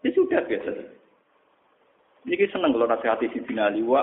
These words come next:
antubahiyan nas bi ibadati rabbik." Iku Umar masih jadi khalifah. Mergo iku kudu bangga, mergo ibadah mbek pengen. Lan banggamu kadang-kadang manusa,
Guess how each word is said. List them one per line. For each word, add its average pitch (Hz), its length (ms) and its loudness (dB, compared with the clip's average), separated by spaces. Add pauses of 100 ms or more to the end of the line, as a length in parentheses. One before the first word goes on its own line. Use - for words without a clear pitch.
antubahiyan 139 880 0
nas 170 240 0
bi 135 160 0
ibadati 135 480 2
rabbik." - 320 0
Iku 247 400 0
Umar 247 160 2
masih 320 240 2
jadi 247 160 0
khalifah. 233 400 2 (960)
Mergo 202 400 2
iku 202 220 2
kudu 165 180 2
bangga, 131 480 4
mergo - 240 0
ibadah 151 480 2
mbek - 160 0
pengen. 403 260 2 (920)
Lan 214 240 2
banggamu 175 380 4
kadang-kadang 165 640 2
manusa, 160 280 4